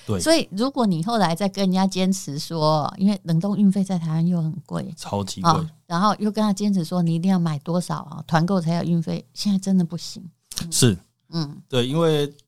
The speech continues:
Speaker 1: 大家还是会对运费这个东西蛮在意的啦。
Speaker 2: 对。
Speaker 1: 哦，都希望有一个比较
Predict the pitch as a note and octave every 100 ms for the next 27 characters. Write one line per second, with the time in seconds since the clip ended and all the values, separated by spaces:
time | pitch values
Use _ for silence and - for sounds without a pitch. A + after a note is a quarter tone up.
0 | - D#3+ D3+ C#3 A2+ - C3+ C#3 B2+ A#2
1 | G2 C3+ C#3+ D#3 C3+ A#2+ C3+ G#2+ B2 A2
2 | G2+ G2+ - G2 G2+ F2 F#2 - F#2+ F#2
3 | E2+ D#2+ _ _ - E3+ D#3+ D#3+ F#2+ F#2
4 | A2+ C3 C3+ A#2 F#2+ G#2+ A2 F#2 F#2 A2
5 | G#2+ G2+ G2